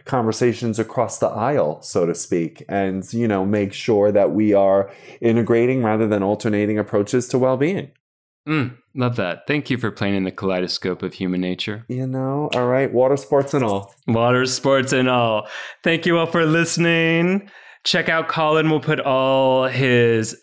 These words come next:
Speaker 2: socials. Colin, where can people get to know you?
Speaker 1: Queer Cosmos on Insta, and then colin bedell dot com.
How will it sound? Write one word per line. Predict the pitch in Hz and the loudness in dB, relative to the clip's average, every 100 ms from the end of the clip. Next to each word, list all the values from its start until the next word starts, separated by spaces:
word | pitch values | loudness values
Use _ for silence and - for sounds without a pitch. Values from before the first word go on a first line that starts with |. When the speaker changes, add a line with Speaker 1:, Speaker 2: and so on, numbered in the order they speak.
| - | -10
Speaker 2:
socials. | 113 - 151 131 156 147 139 135 135 123 123 127 - | -4 0 0 2 0 2 2 2 2 0 -4 -10 -10
Colin, | - 175 175 175 165 | -2 0 0 -2 -2
where | 190 | 0
can | 196 165 147 110 | 0 0 0 -2
people | - 117 107 | -2 0 0
get | 107 | -2
to | 107 | 0
know | 107 | 0
you? | 104 104 107 110 120 _ | 2 2 0 -2 -6 _
Speaker 1:
Queer | - 175 | -2 0
Cosmos | 170 160 156 180 214 - - - _ _ | 2 0 2 0 0 -4 -6 -14 _ _
on | 120 117 | -2 0
Insta, | 120 113 - 151 196 202 | 0 0 0 2 2 -2
and | 113 107 104 | 0 0 2
then | 104 104 | 0 0
colin | 98 113 104 104 | -2 0 0 0
bedell | 98 95 | 2 2
dot | 90 82 - | 2 -2 -4
com. | - 76 64 | -8 -10 -10